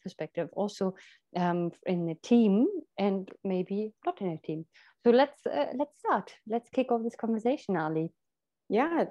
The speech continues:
Speaker 2: absolutely. So, yeah, I start my journey, I think I mentioned it on the, the previous call. I started it as a remote worker, um, an employed remote worker,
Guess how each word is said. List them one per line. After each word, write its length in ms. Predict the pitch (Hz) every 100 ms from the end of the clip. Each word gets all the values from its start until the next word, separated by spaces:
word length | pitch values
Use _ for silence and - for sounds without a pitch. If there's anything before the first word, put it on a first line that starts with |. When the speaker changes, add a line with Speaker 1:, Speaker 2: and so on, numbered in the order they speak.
| -
Speaker 2:
absolutely. 460 | 190 190 196 - 160
So, 280 | - 190 190 - - - - _ -
yeah, 380 | 240 208 - -
I 100 | 208
start 300 | - 247 -
my 100 | 220
journey, 340 | 220 208 202
I 20 |
think 160 | 196 190
I 20 |
mentioned 360 | 185 185 180 185
it 140 | 175 - -
on 460 | 180 175 170 165 - _ -
the, 180 | 180 170
the 120 | 170
previous 460 | 170 180 170 170 165
call. 680 | - 160 156 156 165 - - -
I 100 | 165
started 320 | 165 - 160
it 240 | 165 160 - -
as 220 | 156 165
a 60 |
remote 380 | 165 165 156 -
worker, 540 | 151 147 - 175 254 - 165
um, 200 | 156 151
an 60 |
employed 320 | 151 - 170
remote 260 | 160 160 -
worker, 420 | 151 151 156 151